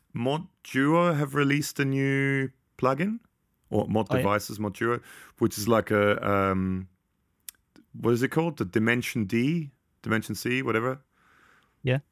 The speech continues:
Speaker 1: The, the,
Speaker 2: chorus.
Speaker 1: like the Was a Craft thing, which is a chorus, but it's not a chorus.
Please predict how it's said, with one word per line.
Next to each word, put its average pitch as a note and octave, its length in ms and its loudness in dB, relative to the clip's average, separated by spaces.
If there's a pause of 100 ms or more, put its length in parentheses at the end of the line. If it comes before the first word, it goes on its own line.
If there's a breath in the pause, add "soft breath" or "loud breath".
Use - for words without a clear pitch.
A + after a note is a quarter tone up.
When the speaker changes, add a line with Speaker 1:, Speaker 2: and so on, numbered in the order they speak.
(140)
Speaker 1:
The, - 80 -6
the, - 240 -4
Speaker 2:
chorus. A2+ 160 2
Speaker 1:
like A#2 200 4
the A2+ 120 4
Was G#2 280 2
a A2 60 0
Craft A2 400 0
thing, A#2+ 420 -4 (220)
which G#2 180 -2
is G#2 80 -4
a A2 80 0
chorus, B2 360 2
but A2 140 2
it's F#2+ 100 0
not G#2+ 160 2
a G#2 40 0
chorus. A#2 680 -2